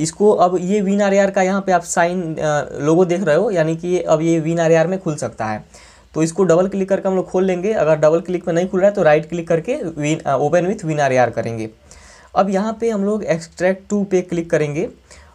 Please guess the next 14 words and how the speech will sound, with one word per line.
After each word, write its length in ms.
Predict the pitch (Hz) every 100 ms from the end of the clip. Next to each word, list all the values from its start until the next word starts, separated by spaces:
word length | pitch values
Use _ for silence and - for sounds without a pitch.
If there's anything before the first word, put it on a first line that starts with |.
| -
और 480 | 143 147 147 151 - - _ 139
यहाँ 320 | 156 202 214
पे, 200 | 226 233
अ, 340 | 170 170 165 160 - _ -
ये 180 | 156 180
जो 100 | 202
पाथ 240 | 214 175 190
है, 100 | 185 175
ये 60 |
पाथ 220 | 170 170
जो 140 | 175 175
देख 220 | 156 143
रहे 100 | 135
हो, 160 | 180